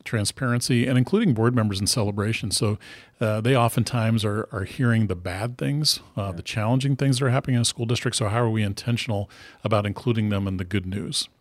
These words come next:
Speaker 1: So that might be board awards. We, we do board awards each, uh, board meeting, uh, with different students and staff members. Also, uh, taking them out into buildings. If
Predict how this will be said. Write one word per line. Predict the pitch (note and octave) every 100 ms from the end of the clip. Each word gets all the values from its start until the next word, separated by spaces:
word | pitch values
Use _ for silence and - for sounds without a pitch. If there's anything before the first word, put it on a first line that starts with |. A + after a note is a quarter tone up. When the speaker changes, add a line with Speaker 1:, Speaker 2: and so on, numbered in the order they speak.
| _ -
Speaker 1:
So | - G2+
that | G2 G#2+
might | G2+ G2
be |
board | F#2+ G#2 G#2
awards. | G2+ G2+ G2
We, | G2 G2 A2+
we | A2+
do | G2+
board | G2 G2+ G2+
awards | G2+ G2+ G2 - - - - _
each, | G#2+ G2+ - G#2
uh, | G2+ G2+
board | A2 G#2 G#2
meeting, | G#2 G#2 G#2 G#2 -
uh, | F#2+
with | G2
different | F#2 G2+ G2
students | - G2+ F#2+ G2
and |
staff | - G#2 G2+ -
members. | G#2 G#2 - - - - _
Also, | A2 G#2+ B2 F#2+ G2+ - -
uh, | G2+ A#2 - _ _ _ - B2 -
taking | - A#2+ A2+ G#2+
them | G2
out | G2+ -
into | G#2
buildings. | G2 G2 G#2 C3+ - -
If | A2 G2